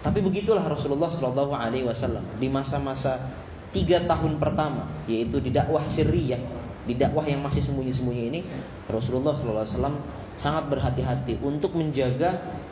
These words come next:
nyawa dari kaum muslimin yang waktu itu sudah berjumlah enam puluh o-, enam puluh orang. Hadirin rahmati Allah. Tadi kita sebutkan,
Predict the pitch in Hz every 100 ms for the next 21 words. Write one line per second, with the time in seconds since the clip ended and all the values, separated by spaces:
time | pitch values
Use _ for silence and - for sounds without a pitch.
0 | - 139 139 135 156 165 160 139 - -
1 | 123 117 131 131 135 127 131 127 143 147
2 | 131 120 - 120 139 135 120 113 - 110
3 | 120 131 110 104 110 127 143 120 - -
4 | - - - 113 110 104 104 - 87 90
5 | - - - - - - - - - -
6 | - - - - - - - - - 123
7 | 135 123 104 98 101 - 92 113 117 -
8 | - - - - - - - - - -
9 | - - - - - - - - - -
10 | - - - - - - - - 104 123
11 | 127 120 110 123 120 - 107 92